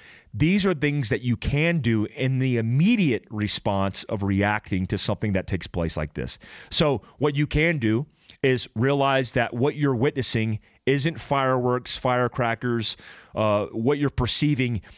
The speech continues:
isn't fantasy. It's real. And then have a plan of action to break contact. Usually time, distance, and navigating away, putting as many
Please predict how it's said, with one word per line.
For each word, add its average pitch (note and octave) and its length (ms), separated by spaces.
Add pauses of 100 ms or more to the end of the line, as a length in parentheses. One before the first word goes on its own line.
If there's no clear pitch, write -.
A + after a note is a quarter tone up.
(200)
isn't D3 340
fantasy. A#2+ 600
It's - 260
real. A#2+ 500 (220)
And C3 140
then C#3+ 80
have C3 200
a B2+ 60
plan C3 300
of G2+ 180
action A#2+ 460
to G2+ 40
break G#2+ 240
contact. B2 600 (320)
Usually E3 580
time, D#3+ 720 (200)
distance, A2 640 (340)
and B2+ 200
navigating C#3 580
away, A2+ 540 (340)
putting C#3+ 240
as G#2+ 160
many D3+ 240